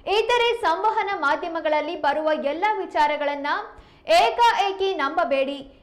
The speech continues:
ಇದರ ಸತ್ಯಾಸತ್ಯತೆಯನ್ನ ಅರಿಯುವ ಮುನ್ನ ಇತರರಿಗೆ ಶೇರ್ ಅಥವಾ ಫಾರ್ವರ್ಡ್ ಮಾಡಬೇಡಿ. ಯಾರೋ ಕಿಡಿಗೇಡಿಗಳು ತಪ್ಪಾದ ವಿಚಾರವನ್ನ ಕಡಿಮೆ ಸಮಯದಲ್ಲಿ ಹೆಚ್ಚಿನ ಜನರಿಗೆ ಶೇರ್ ಮಾಡಿ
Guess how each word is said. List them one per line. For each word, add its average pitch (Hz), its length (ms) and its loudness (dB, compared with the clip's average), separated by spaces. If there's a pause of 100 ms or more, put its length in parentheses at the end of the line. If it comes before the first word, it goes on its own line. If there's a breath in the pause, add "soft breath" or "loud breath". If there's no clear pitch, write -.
ಇದರ 370 280 -2 (160)
ಸತ್ಯಾಸತ್ಯತೆಯನ್ನ 392 960 -2 (220)
ಅರಿಯುವ 403 400 2
ಮುನ್ನ 349 180 -4 (260)
ಇತರರಿಗೆ 403 580 -2
ಶೇರ್ 370 360 2
ಅಥವಾ 339 520 0
ಫಾರ್ವರ್ಡ್ 330 680 0
ಮಾಡಬೇಡಿ. 269 600 -2 (440 loud breath)
ಯಾರೋ 415 480 6
ಕಿಡಿಗೇಡಿಗಳು 403 720 0
ತಪ್ಪಾದ 403 400 2 (100)
ವಿಚಾರವನ್ನ 339 600 -2 (160)
ಕಡಿಮೆ 415 460 0
ಸಮಯದಲ್ಲಿ 330 560 -2
ಹೆಚ್ಚಿನ 339 440 -2 (140)
ಜನರಿಗೆ 370 440 -4
ಶೇರ್ 339 400 -2
ಮಾಡಿ 311 260 0